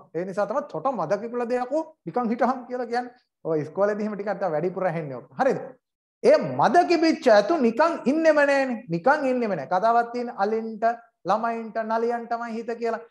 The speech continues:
නිකන් ඉන්න අලි කොහොමත් නලියනකොට මද කිපිච්ච උන් කොහොමද නලියන්නේ කියලා හිතන්ටකෝ. හරිද? එතකොට පියසන් නොව බිඟු දැල් රැඳි කොපුලේ. මේ මද කිපුණම ඇත්තුන්ගේ කම්මුල් වලින් ගලනවලු පැණි. මොනවද ගලන්නේ?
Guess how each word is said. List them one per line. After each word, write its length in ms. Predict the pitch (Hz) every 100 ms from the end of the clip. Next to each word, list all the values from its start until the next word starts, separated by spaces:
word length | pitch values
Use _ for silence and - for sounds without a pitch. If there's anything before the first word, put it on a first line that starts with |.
| _ -
නිකන් 460 | 175 185 240 240
ඉන්න 200 | 240 240
අලි 200 | 240 226 175
කොහොමත් 500 | 190 214 240 247 240
නලියනකොට 640 | 233 233 233 226 214 185
මද 340 | 180 196 208 233
කිපිච්ච 380 | 240 247 247 247
උන් 180 | 240 240
කොහොමද 360 | 226 254 254 240
නලියන්නේ 440 | 240 240 240 233
කියලා 200 | 226 185
හිතන්ටකෝ. 760 | 190 202 240 240 233 254 254 247 -
හරිද? 260 | 208 254 180 - _ _ _
එතකොට 420 | 190 294 254 190 180 - - _ _ _ _ -
පියසන් 520 | 240 330 330 320 302 240
නොව 200 | 254 294 247
බිඟු 300 | 262 262 240
දැල් 240 | 233 254 285
රැඳි 320 | 262 277 311
කොපුලේ. 420 | 269 254 185 156
මේ 160 | 208 220
මද 340 | 165 170 269
කිපුණම 400 | 285 277 277 269
ඇත්තුන්ගේ 560 | 196 180 - 262 254 247
කම්මුල් 540 | - 240 311 302 277
වලින් 300 | 247 233 233
ගලනවලු 500 | 196 208 226 240 320 311
පැණි. 300 | - 262 247 - - _ _ _ _ _ _ _ _ _
මොනවද 340 | 143 165 170 180
ගලන්නේ? 400 | 190 214 285